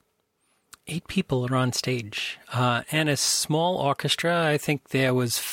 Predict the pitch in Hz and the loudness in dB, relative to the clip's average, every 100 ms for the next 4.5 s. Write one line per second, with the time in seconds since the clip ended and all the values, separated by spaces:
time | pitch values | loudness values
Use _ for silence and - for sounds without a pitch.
0 | - - - 123 143 160 175 190 196 202 | -10 -2 0 2 2 2 2 2 2 2
1 | 208 208 214 220 214 - - - - - | 2 2 2 2 0 -6 -18 -18 -20 -20
2 | - 202 190 - - 208 202 214 220 208 | -6 -2 -2 -2 -2 0 0 2 0 -2
3 | - - - - - - 165 170 - 151 | -8 -16 -18 -20 -20 -2 0 0 -2 -2
4 | - 165 156 151 143 | 0 2 2 2 0